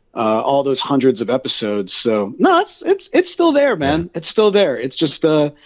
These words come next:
Speaker 1: it, it's there to be, uh, treasured, uh, as any of your favorite pipes that you've, you've got up on your shelf. <laughs>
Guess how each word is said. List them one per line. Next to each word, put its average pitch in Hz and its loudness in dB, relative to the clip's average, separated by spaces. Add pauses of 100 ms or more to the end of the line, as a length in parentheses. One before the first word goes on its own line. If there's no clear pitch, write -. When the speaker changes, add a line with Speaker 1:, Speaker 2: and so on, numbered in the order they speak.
(500)
Speaker 1:
it, 139 0
it's 160 -2
there 190 2
to 220 -2
be, 180 4
uh, 139 2
treasured, 233 0 (300)
uh, 151 0
as 156 -2
any 208 4
of 160 -2
your 165 4
favorite 190 2
pipes 185 -4
that 151 -6
you've, 135 0
you've 135 -2
got 160 2
up 160 -2
on 151 2
your 139 0
shelf. 123 -2 (540)
<laughs> - -